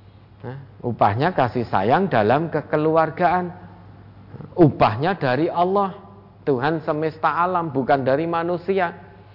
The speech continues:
Maka kalau ada guru daerah, guru daerah di M T A ini yang ngarani,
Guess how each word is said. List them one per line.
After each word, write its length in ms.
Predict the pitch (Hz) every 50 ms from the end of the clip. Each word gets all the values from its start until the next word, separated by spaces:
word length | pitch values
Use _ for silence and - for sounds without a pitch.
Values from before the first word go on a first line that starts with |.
| - - - - - - -
Maka 240 | 120 120 139 143 131
kalau 240 | 135 143 143 143
ada 400 | 135 139 151 147 - 156 143 135
guru 320 | 127 - 139 127 127 135 135
daerah, 480 | 120 131 123 120 123 127 131 127 117
guru 320 | - - 120 113 123 120 113
daerah 480 | - 123 117 117 117 117 120 113 98
di 160 | - - 127 117
M 240 | 120 113 107 110
T 80 | - 127
A 240 | 117 107 107 107 104
ini 400 | 104 110 104 110 123 143 175 170 143
yang 320 | 135 135 135 131 123 127 143
ngarani, 720 | 143 139 135 135 139 139 127 117 117 123 127 123 147 202